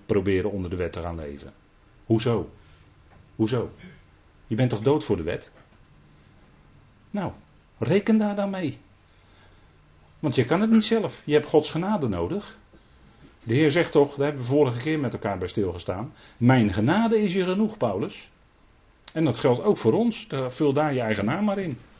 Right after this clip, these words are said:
Als het gaat om je dagelijks leven, je levenswandel. En dan zeg je misschien wel in gebed tegen de Heer, "Ik, ik bak er helemaal niks van, het is een zootje." En dan zegt de Heer tegen je, "Mijn genade is jou genoeg."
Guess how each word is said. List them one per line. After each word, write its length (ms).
Als 180
het 80
gaat 160
om 100
je 100
dagelijks 420
leven, 440
je 140
levenswandel. 760
En 140
dan 100
zeg 180
je 80
misschien 380
wel 120
in 120
gebed 260
tegen 220
de 60
Heer, 120
"Ik, 220
ik 200
bak 180
er 80
helemaal 240
niks 220
van, 180
het 140
is 100
een 80
zootje." 380
En 120
dan 100
zegt 180
de 60
Heer 160
tegen 260
je, 60
"Mijn 240
genade 360
is 80
jou 200
genoeg." 380